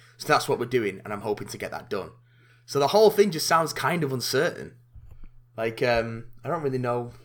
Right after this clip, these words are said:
where it's going. It's, uh, yeah, I'm, I'm... What's going on with the Batman? <laughs> Like, that's strange.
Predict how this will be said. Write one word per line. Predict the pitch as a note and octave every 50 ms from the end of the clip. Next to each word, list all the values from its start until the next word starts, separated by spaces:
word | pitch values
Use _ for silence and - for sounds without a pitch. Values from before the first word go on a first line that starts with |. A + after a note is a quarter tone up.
| - - - - - -
where | - A#2+ D3 F3 D#3
it's | - - -
going. | F#2 F2 F2 F2 F2 - - - - - - - - - - - - - - - - -
It's, | E2 - - - -
uh, | A#2+ A2+ A2 A2 A2 G#2+ G2+ - - - - _ _
yeah, | - - A#2+ C3+ D#3 D#3+ A2 G#2
I'm, | A2 A#2+ A2 -
I'm... | A#2+ C3 C3+ C3+ C3 B2 - - - - _ _ _ _ _ _ _ _ _ _ _ _ _ _ - - - _ - - - _ - - - C#3+ C3 - - -
What's | D3 D#3 - - -
going | - D#3 D#3 E3 E3
on | E3+ F#3 F#3 F3+
with | F3+ E3 C#3+
the | D3+
Batman? | C3+ E3+ G3 B3+ - E3 D3+ B2+ A2+ A#2+ - -
<laughs> | - - - - - - - - - - - - - - _ - - - - - - - -
Like, | G3 A3 G3+ G#3 G3 F#3 F3 E3+ - - - _
that's | - G#3 G#3+ - -
strange. | - - C#3+ D#3 G#3 C4+ A#3+ D3 A#2 F#2+ F#2 - -